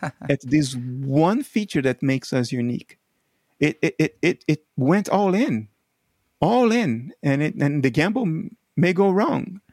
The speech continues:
And then it has to start over, another four and a half billion years. Uh, well, four billion years of life, uh, on this planet. Now, if it's gambling so much on these dangerous, extremely dangerous monkeys that we are,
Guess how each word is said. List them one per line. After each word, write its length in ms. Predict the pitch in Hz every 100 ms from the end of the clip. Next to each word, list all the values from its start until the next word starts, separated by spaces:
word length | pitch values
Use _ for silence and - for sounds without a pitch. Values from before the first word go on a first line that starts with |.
| _ _
And 100 | 143
then 100 | 147
it 40 | 175
has 160 | 180
to 80 | -
start 360 | - - 139 -
over, 240 | 262 202
another 320 | 117 123 156
four 280 | 156 - 165
and 100 | 156
a 40 | 143
half 240 | 160 143 120 117
billion 500 | - 170 175 127 113 120
years. 380 | 147 117 - _ _ _ _ _
Uh, 180 | 131 117 - _
well, 220 | 135 123 -
four 240 | - 160
billion 400 | 117 123 147 120
years 260 | 113 110 107
of 140 | 117
life, 320 | 127 113 120 -
uh, 220 | 135 120 -
on 160 | 117
this 160 | 113 113
planet. 420 | - 226 - - _ _ - - _
Now, 280 | 120 127 - _ _ _ _ _ _ _ _ _ _ _ _
if 240 | 175 226
it's 240 | 196 - 131
gambling 480 | 123 175 196 151 139
so 480 | - - - 208
much 560 | 254 156 - - - - _ _ _ _ - _
on 140 | 143 143
these 280 | 139 - 214 127 117 -
dangerous, 760 | 156 226 254 247 214 220 202
extremely 800 | 165 - - - - 208 302 294
dangerous 520 | 160 170 196 180 156
monkeys 400 | 151 165 170 131
that 200 | 123 139
we 160 | - 120
are, 340 | 139 135 113